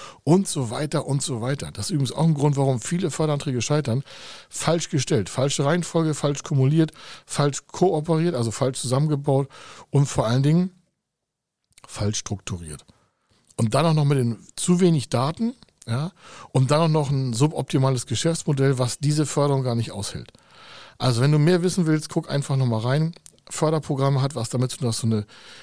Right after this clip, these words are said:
gute Kalkulationslage hast. Dann förderdatenbank punkt de, habe ich schon gesagt, kannst du kostenlos reingucken. Und wir haben natürlich unsere Wissensdatenbank unter wissen punkt federconsulting punkt com,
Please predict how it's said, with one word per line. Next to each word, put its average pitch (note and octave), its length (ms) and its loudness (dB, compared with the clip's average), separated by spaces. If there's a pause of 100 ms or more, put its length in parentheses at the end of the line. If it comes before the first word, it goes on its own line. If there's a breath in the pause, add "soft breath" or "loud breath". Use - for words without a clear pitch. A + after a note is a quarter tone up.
(100 loud breath)
gute D#3 320 2
Kalkulationslage C#3+ 1000 0
hast. C#3+ 300 -4 (240)
Dann B2+ 260 0
förderdatenbank B2 720 -2
punkt A#2+ 240 -2
de, A#2 200 -2
habe A#2+ 140 -2
ich A2 60 -6
schon A#2 160 -2
gesagt, B2 360 0 (360 loud breath)
kannst - 260 -2
du A#2 60 -2
kostenlos A#2 420 -2
reingucken. C3+ 420 -2
Und E3+ 300 4
wir C#3 100 2
haben C3+ 120 2
natürlich C3 340 -2
unsere A2+ 220 0
Wissensdatenbank B2 760 -2
unter A2 240 0
wissen C3+ 240 -2
punkt A#2+ 240 -2
federconsulting A2+ 520 0
punkt G2 200 -6
com, C3+ 240 2